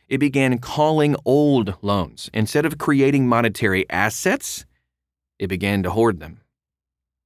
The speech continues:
A monetary phenomenon. Fifteen years later, the global economy limps along from crisis to crisis. Interest rates remain low, reflecting a lack of opportunity in the real economy.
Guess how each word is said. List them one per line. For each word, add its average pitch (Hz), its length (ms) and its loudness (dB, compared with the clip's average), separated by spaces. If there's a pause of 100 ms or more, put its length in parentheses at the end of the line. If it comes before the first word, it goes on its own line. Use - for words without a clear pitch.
(680)
A 101 60 0
monetary 123 520 2
phenomenon. 80 600 -4 (1200)
Fifteen 233 720 0
years 208 400 4
later, 143 420 0 (760)
the 113 60 -2
global 170 320 4
economy 156 640 2
limps 127 520 0
along 131 420 2
from 127 220 0
crisis 110 600 -2
to 120 100 0
crisis. - 540 -8 (680)
Interest 113 360 0
rates 113 200 2
remain 113 280 2
low, 101 340 0 (320)
reflecting 107 400 0
a 101 100 2
lack 98 240 0
of 98 120 -2
opportunity 92 560 -2
in 90 80 -6
the 87 80 -8
real 92 180 -6
economy. 90 500 -8